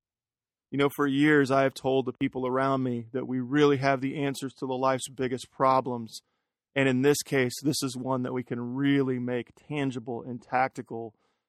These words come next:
evidential changes and transformations in. I hope that, uh, this just doesn't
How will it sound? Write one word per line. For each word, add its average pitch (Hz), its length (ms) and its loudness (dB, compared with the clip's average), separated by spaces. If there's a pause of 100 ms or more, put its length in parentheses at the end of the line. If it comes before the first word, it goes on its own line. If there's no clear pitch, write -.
(220)
evidential 135 500 4
changes 120 800 -4
and 120 180 -6
transformations 117 840 -8
in. 110 240 -14 (500)
I 131 80 2
hope 160 440 4
that, 135 320 0
uh, 127 380 2
this 135 180 4
just - 220 -4
doesn't 139 420 4